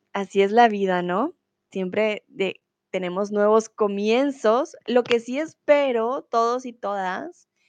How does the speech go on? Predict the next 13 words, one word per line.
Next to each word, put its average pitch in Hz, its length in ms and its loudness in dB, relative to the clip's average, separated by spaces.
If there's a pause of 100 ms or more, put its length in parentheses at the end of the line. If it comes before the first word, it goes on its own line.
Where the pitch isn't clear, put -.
(580)
don't 226 240 -4
stop 226 360 -6
learning. 190 600 -8 (140)
No 208 340 -6
paren 233 320 -4
de 247 80 -8
aprender 196 400 -12
español. 196 640 -14 (180)
You 208 440 -8
are 208 220 2
already 202 440 -8
in 196 220 -14
a 185 180 -12